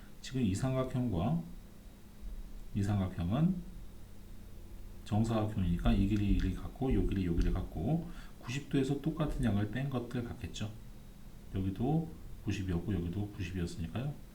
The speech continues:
똑같은 걸 뺀, 이 부분을 뺀, 얘가 오십이 도, 여기 오십이 도 같을 겁니다. 따라서 합동이 된다. 그러면 이 각이 지금 구십 도에서 십오 도 빼면 십,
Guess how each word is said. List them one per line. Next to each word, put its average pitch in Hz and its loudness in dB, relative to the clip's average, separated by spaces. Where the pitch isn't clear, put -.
똑같은 - 4
걸 127 4
뺀, 127 6
이 - 12
부분을 101 6
뺀, 92 2
얘가 101 2
오십이 95 2
도, 104 4
여기 87 2
오십이 87 2
도 - -2
같을 - -4
겁니다. 78 -2
따라서 117 4
합동이 - 2
된다. 101 0
그러면 151 6
이 120 2
각이 139 4
지금 104 0
구십 107 0
도에서 107 2
십오 123 -2
도 113 2
빼면 104 2
십, - -2